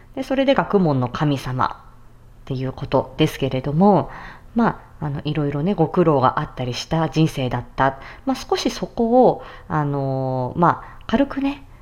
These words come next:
こう、復習していただくと、えー、この、また、道真公のこの狐のお宿、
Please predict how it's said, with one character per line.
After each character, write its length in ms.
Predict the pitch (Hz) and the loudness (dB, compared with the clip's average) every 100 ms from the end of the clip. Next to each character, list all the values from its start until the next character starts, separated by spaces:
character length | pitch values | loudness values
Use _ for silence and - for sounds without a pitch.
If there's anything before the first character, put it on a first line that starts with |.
| - - | -18 -6
こ 160 | 180 | -6
う、 20 | |
復 240 | 160 - 262 | -4 -2 0
習 260 | - 269 262 | 2 2 2
し 120 | - | 0
て 320 | 233 214 - | 0 0 0
い 80 | 202 | 0
た 120 | 190 | 2
だ 120 | 180 175 | 2 0
く 200 | - - | -4 0
と、 400 | - 175 139 - - - - - - - | 4 6 4 -2 -14 -12 -10 -12 -8 -2
え 320 | 147 139 135 | 0 2 0
ー、 80 | - | 0
こ 100 | 143 | 0
の、 240 | 139 135 | 2 0
ま 120 | 143 131 | -2 0
た、 300 | 135 - - - - - - - | 0 0 -6 -20 -20 -20 -20 -4
道 80 | 156 | 2
真 360 | 165 156 151 143 | 4 6 6 2
公 420 | - 113 71 - - - - - - - - - - - 185 | 0 0 0 -4 -14 -16 -16 -18 -20 -18 -18 -18 -18 -10 2
の 400 | 220 240 - - | 6 6 6 -2
こ 100 | - | -2
の 140 | 143 127 | 0 0
狐 380 | - - 147 | -2 2 4
の 160 | 139 135 | 4 2
お 60 | 131 | 2
宿、 320 | 143 156 131 | 0 0 -2